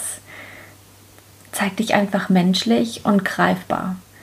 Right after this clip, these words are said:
Es macht dich nahbar für deine Community und damit kann sich deine Community mit dir identifizieren. Tipp Nummer zwei: Teile deinen Weg. Welche Schritte gehst du?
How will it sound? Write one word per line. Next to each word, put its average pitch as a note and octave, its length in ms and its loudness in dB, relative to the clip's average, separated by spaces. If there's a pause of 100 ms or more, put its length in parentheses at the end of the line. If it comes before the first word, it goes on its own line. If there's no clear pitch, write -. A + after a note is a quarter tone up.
(360)
Es F#3 140 -4
macht G3+ 340 4
dich A3 220 2
nahbar G3+ 540 2
für G#3 200 0
deine F#3+ 260 2
Community A3 800 2
und F#3+ 220 0
damit G#3 420 2
kann G3+ 320 2
sich A#3 200 2
deine G#3+ 360 0 (180)
Community G3+ 540 2
mit G3 260 2
dir G3+ 220 0
identifizieren. F#3 1000 -2 (1900)
Tipp A#3 180 2
Nummer G3 260 4
zwei: - 440 -6 (240)
Teile G#3+ 440 2
deinen F3+ 460 4
Weg. G3 360 2 (1400)
Welche G3+ 380 4
Schritte A#3 420 4
gehst F#3 400 -4
du? F3 200 -6